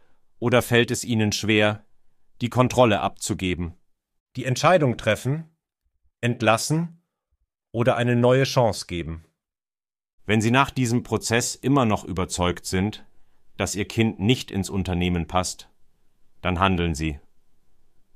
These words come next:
Aber mit Weitsicht. Eine Trennung muss professionell,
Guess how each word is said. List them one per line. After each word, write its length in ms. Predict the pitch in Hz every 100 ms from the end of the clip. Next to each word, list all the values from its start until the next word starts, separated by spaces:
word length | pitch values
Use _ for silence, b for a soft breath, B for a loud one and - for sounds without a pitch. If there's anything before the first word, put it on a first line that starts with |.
| -
Aber 180 | - 98
mit 180 | 95 85
Weitsicht. 640 | 87 82 - 71 - - - - - - _ _ - - - - - -
Eine 220 | 101 101
Trennung 480 | 92 110 120 131 135 - - - -
muss 200 | 107 104
professionell, 920 | - 104 110 101 101 95 98 123 131